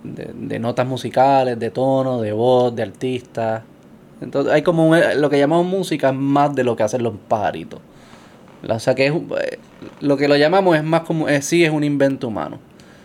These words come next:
Lo primero que yo establecería es que ningún invento humano en la historia de la humanidad es o solamente malo o solamente bueno. O sea, y tú puedes pensar, eh, los, los típicos, los fáciles, el internet. ¿Es bueno o malo?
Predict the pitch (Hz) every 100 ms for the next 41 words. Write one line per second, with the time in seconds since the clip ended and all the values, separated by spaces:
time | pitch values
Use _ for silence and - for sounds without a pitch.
0 | - - - 143 143 160 190 190 185 185
1 | 175 170 175 170 151 135 135 143 151 170
2 | 175 165 165 165 147 139 123 120 - -
3 | - - - - - - 135 135 131 -
4 | 160 170 170 156 151 143 147 143 123 -
5 | - - - - - - 127 123 - -
6 | 117 139 139 151 151 147 151 180 156 123
7 | 120 110 110 101 98 - - - - -
8 | - - - - - - - 131 - 123
9 | 127 135 120 120 127 123 107 - - -
10 | - - - - - - - 110 90 110
11 | 120 110 - - - - - 123 107 139
12 | 139 120 110 107 107 98 - 123 - 98
13 | 92 117 110 113 117 104 - - - -
14 | 170 135 147 190 190 151 110 87 85 131